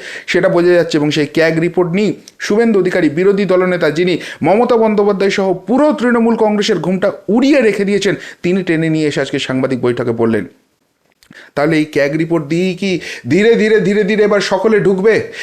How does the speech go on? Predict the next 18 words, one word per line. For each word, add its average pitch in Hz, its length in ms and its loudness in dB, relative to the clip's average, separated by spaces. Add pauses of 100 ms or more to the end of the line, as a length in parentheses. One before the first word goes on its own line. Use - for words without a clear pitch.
(140)
ইডি, 196 360 0
সিবিআই, 202 520 2
এনআইএ, 196 460 0
আইটি 202 380 0
সকলেই 226 380 0
ঢুকতে 196 280 0
চলেছে। 214 540 0 (360)
সেই 208 220 0
জন্য 233 440 2
এত 165 260 0
বড় 220 340 2
উচ্চ 208 320 -2
পর্যায়ের 202 380 2
বৈঠক 196 340 0
হচ্ছে 202 240 0
রাজ্যপাল 190 500 0
এবং 190 180 0
স্বরাষ্ট্রমন্ত্রীর, 202 760 -2